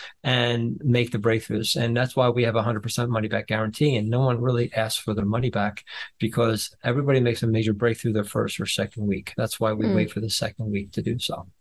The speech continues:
Speaker 2: Mm, love it so much. I went and did the quiz, um, after we first met, and it blew me away. I was like, "Wow,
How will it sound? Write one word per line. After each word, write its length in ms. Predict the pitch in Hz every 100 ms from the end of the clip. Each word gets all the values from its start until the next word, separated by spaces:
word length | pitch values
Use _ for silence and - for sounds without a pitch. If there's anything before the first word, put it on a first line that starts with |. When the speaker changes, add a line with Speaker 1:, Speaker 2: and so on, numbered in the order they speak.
| _ _ -
Speaker 2:
Mm, 340 | 202 190 180 -
love 220 | 196 226 226
it 100 | 196
so 220 | - 202
much. 360 | 208 202 - - - -
I 220 | - 233
went 340 | 240 214 226 220
and 160 | 214
did 140 | 202 180
the 80 | 185
quiz, 500 | - 202 208 - -
um, 300 | 180 165 160
after 420 | - 175 180 - 175
we 220 | 185 180
first 400 | - 175 160 -
met, 420 | 196 202 - - - - - -
and 400 | 196 175 175 -
it 300 | 208 190 -
blew 200 | 190 247
me 140 | 277
away. 400 | 190 180 214 185
I 80 | -
was 160 | 196 185
like, 220 | 170 -
"Wow, 400 | 208 311 220